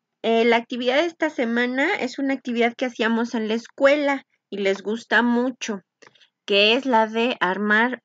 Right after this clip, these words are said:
un monstruo. Acuérdense, vamos a ocupar Paint y van a elegir una de las formas para hacer el cuerpo del monstruo. Entonces, por ejemplo, yo voy a escoger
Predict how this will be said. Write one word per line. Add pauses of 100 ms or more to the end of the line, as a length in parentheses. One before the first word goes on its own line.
(140)
un
monstruo. (960)
Acuérdense,
vamos
a
ocupar
Paint (680)
y
van
a
elegir
una
de
las
formas (480)
para
hacer
el
cuerpo
del
monstruo. (540)
Entonces,
por
ejemplo,
yo
voy
a
escoger